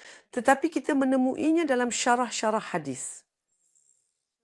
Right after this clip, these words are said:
Khususnya dalam riwayat yang membincangkan tentang kekurangan akal dan agama wanita, para pensyarah hadis dan imam-imam sering menggunakan riwayat ini untuk menjelaskannya. Jadi,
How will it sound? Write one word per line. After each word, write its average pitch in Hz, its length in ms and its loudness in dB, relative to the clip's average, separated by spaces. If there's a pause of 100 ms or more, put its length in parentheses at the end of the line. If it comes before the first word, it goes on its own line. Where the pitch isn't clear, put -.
(160)
Khususnya 254 640 2
dalam 220 240 4
riwayat 202 560 4
yang 190 160 0
membincangkan 190 800 0
tentang 175 400 0
kekurangan 220 640 2
akal 180 400 0
dan 175 160 0
agama 175 400 0
wanita, 175 560 0 (320)
para 208 320 4
pensyarah 196 480 0
hadis 208 320 0
dan 185 240 2
imam-imam 185 560 0
sering 190 400 0
menggunakan 170 560 0
riwayat 160 480 0
ini 165 160 0
untuk - 320 -4
menjelaskannya. 139 880 -4 (1040)
Jadi, 294 480 6